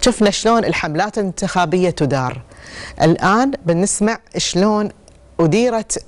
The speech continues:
الحملات الانتخابية يوم اثنين وعشرين، شلون تنافسوا وشلون وصلوا. هذه ترى مهم إن احنا نعرفه حتى نعرف خلفية النائب نفسه، وحتى نعرف مصداقية العمل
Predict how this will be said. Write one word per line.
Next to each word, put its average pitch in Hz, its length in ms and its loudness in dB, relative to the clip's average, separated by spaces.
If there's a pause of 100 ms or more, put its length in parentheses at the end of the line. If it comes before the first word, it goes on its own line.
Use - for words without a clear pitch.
الحملات 156 500 -4
الانتخابية 156 800 0
يوم 156 120 -2
اثنين 151 300 -4
وعشرين، 143 540 -4
شلون 165 300 0
تنافسوا 175 640 0 (320)
وشلون 160 300 2
وصلوا. 131 400 -2 (280)
هذه 247 320 2
ترى 240 200 2
مهم 254 460 0 (500)
إن 190 120 4
احنا 226 180 0
نعرفه 233 600 0 (120)
حتى 220 320 0 (120)
نعرف 269 160 -6
خلفية 220 500 2
النائب 165 520 0
نفسه، - 340 -4 (600)
وحتى 196 340 2
نعرف 247 440 -2
مصداقية 196 800 0
العمل 180 480 -4